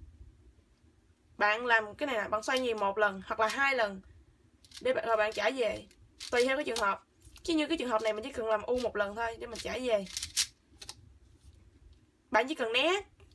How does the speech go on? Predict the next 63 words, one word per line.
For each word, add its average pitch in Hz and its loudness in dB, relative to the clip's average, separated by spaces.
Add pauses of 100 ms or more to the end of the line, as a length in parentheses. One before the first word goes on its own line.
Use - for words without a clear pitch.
(180)
Ví 277 -8
dụ 233 4
bạn, 233 4
bạn, 226 2
ví 262 -8
dụ 233 4
nè, 240 0 (160)
cho 262 0
các 285 -2
bạn 220 2
dễ 202 -4
hiểu 233 -2
nè. 254 -2 (680)
Ở 254 -2
đây 269 2
nè, 240 0
mình 214 -2
chỉ 262 -6
ví 285 -2
dụ 208 0
nha, 226 -2
cái, 285 -2 (720)
cái 302 -4
này 233 0
đi. 233 -2 (720)
Cái, 294 -6 (160)
cái 302 0
hàng 220 -2
này, 202 -2
mình 208 -2
sẽ 262 2
xoay 254 0
cái 269 0
hàng 233 -2
này 208 0
lên. 220 2 (240)
Xoay 262 -2
hàng 240 0
này 214 0
lên 214 4
đúng 269 0
không? 240 4 (840)
Thì 127 -2
bạn 214 4
sẽ 247 2
có 285 2
hàng 240 0
này, 202 -4
thì 220 -4
bạn 220 2
phải 294 4
né 330 6
cái 381 2
hàng 240 0
này 214 0
khỏi 208 4
cái 311 0
đường 214 -2
này. 190 -2 (1120)
Khỏi 214 2
cái 311 2
đường 214 -2
này. 190 -6